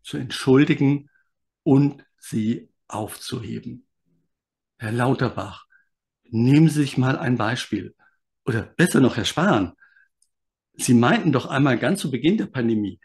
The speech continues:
wir müssten einander einmal viel zu verzeihen haben. Ich weiß zwar nicht, warum Ungeimpfte Sie um Verzeihung bitten sollten, aber umgekehrt wird schon ein Schuh draus. Ich wünsche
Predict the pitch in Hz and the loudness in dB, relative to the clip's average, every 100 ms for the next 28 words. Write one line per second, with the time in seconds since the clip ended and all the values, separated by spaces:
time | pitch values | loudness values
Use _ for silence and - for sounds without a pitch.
0 | _ _ _ 131 123 139 240 - 147 131 | _ _ _ -6 -2 0 0 -2 -8 -8
1 | - 127 123 127 180 165 156 135 143 135 | -8 -4 -2 -2 -2 -4 -6 -6 -6 -8
2 | - 165 220 233 - 175 175 - 165 226 | -10 -4 -4 -4 -8 -8 -8 -4 -2 2
3 | 226 117 104 95 95 _ _ _ _ _ | 2 0 -6 -8 -14 _ _ _ _ _
4 | _ _ _ _ - - - 101 113 127 | _ _ _ _ -14 -14 -12 -12 -2 -2
5 | 131 135 123 156 - 123 120 123 123 131 | -2 0 2 2 0 -6 -2 0 0 -2
6 | - 156 190 175 - 123 - 113 107 170 | -2 0 2 2 0 -6 -10 -10 -8 -8
7 | 170 - 123 175 226 151 120 120 107 113 | -8 -10 -8 -6 -6 -6 -2 -2 -2 -4
8 | - 117 110 107 - _ _ 151 139 160 | -4 -4 -6 -8 -20 _ _ 0 0 0
9 | - 185 196 160 - 233 294 202 - 117 | -2 0 0 -2 -2 0 2 2 0 -2
10 | 131 98 92 - - _ _ _ _ _ | -4 -8 -8 -12 -20 _ _ _ _ _
11 | _ _ _ _ _ _ _ _ _ - | _ _ _ _ _ _ _ _ _ -16
12 | - 123 147 208 208 170 156 | -8 4 6 6 4 0 0